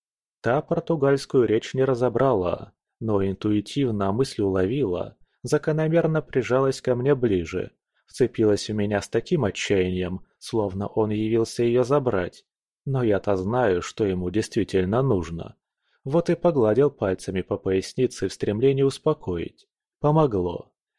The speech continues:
Хватка ее пальчиков на моей рубашке значительно ослабла, хотя так и не пропала. "Согласился бы", отозвался в тон ему,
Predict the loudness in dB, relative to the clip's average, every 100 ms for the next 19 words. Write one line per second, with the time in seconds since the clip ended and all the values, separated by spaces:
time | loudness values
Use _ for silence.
0 | _ -4 0 0 0 2 4 4 2 0
1 | 0 -4 -4 -6 -6 -2 2 2 0 -2
2 | -4 -6 -8 -4 -2 -4 -4 0 2 2
3 | -2 0 0 0 -2 -4 -6 _ _ 0
4 | 0 2 0 0 0 -6 -4 -2 0 0
5 | 0 0 2 0 -4 -12 _ -20 _ _
6 | _ _ _ _ _ _ _ _ _ -6
7 | -2 2 4 4 2 0 0 -2 -2 -2
8 | -4 -10 -14 _ _ _ _ _ -6 0
9 | 0 2 0 2 -2 0 0 0 0 0
10 | 0 -2 -4